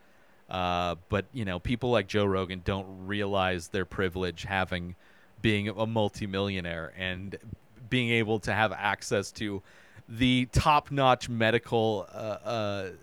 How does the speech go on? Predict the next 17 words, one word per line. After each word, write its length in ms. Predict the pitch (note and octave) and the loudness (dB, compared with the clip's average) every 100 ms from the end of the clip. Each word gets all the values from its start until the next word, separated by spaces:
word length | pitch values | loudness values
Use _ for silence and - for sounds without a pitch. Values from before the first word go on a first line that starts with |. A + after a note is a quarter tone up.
| D2+ A#2 G2+ | -20 -20 -16
services 1000 | - - - B2 B2 A2+ A2 G2 F#2 - - - | -12 0 4 4 2 0 0 0 -2 -10 -18 -6
at 220 | - A#2+ | 2 2
your 140 | A#2+ A#2 | 2 -4
fingertips 760 | - G#2+ G#2+ G#2 G#2 F#2 - | 0 -2 -2 -2 -2 -4 -8
versus 600 | G#2+ A2 A#2 G#2+ A#2+ G#2+ | -12 0 0 2 -2 -4
somebody 340 | - C#3 C3 C3 | -2 -2 0 2
like 240 | C#3+ C#3 | 2 2
me 260 | G#3 F#3 D#3 - - - | -2 -2 -4 -12 -20 0
who 100 | D#3+ | 6
has 280 | D3+ D#3+ D3+ | 12 12 12
no 220 | D#3 D3 | 6 2
insurance, 600 | C#3 - C#3 C3 B2+ - | 2 0 2 2 0 -2
who 100 | B2 | -4
can't 260 | G#2+ C#3 C3+ | 0 0 0
afford 480 | A#2+ C#3 B2+ A#2+ - | -2 2 4 4 2
to 120 | B2 | -2
go. 380 | A#2 A2+ A2+ | 4 4 4